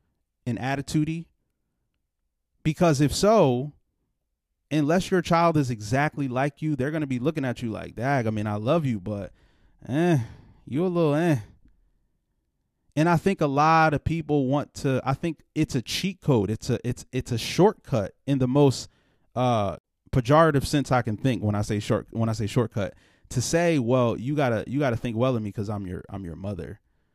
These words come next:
No, I might have to honor you, but if you're not someone who is worthy to be thought well of, I'm going to think of you as you should be thought of.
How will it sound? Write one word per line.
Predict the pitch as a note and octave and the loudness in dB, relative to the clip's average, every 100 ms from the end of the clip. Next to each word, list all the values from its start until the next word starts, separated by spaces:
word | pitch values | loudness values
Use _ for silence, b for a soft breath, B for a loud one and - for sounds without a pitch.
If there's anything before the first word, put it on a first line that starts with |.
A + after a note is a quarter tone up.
| _ - | _ -2
No, | B2 B2 | 0 2
I | A#2+ | 0
might | D#3 C#3+ | 0 0
have | B2+ A2 | 0 -2
to | |
honor | D#2+ B2+ C#3 | -4 -2 -2
you, | A#2 G#2+ F2+ | -2 -4 -4
but | F#2+ G#2+ | -4 -4
if | G2 G#2 - _ _ | -4 -6 -10 _ _
you're | A2+ C3 | -4 -2
not | C3+ A2+ | -2 -4
someone | B2+ B2 A2+ A2 | -6 -4 -4 -4
who | A2 | -4
is | G#2 G2+ G2+ - _ _ - | -4 -6 -10 -18 _ _ -8
worthy | G#2 B2+ B2+ A2+ G#2 F2 _ _ | 0 2 2 -2 -4 -10 _ _
to | - | -8
be | G2+ G#2 | -6 -6
thought | - G#2 D#2+ | -2 -2 0
well | A2 D#3 B2 | 0 0 0
of, | G2+ F#2+ - | 0 -4 -4
I'm | A#2 B2 | -6 -2
going | C3 A#2+ | -2 -2
to | |
think | A2 C3+ B2 | -4 -4 -4
of | G#2+ | -4
you | A2+ | -4
as | G2 A2 G#2 | -2 -4 -4
you | A2+ | -6
should | - G#2 | -6 -6
be | G2 | -6
thought | A2 B2 B2 | -2 0 0
of. | D2 D#2 | -4 -8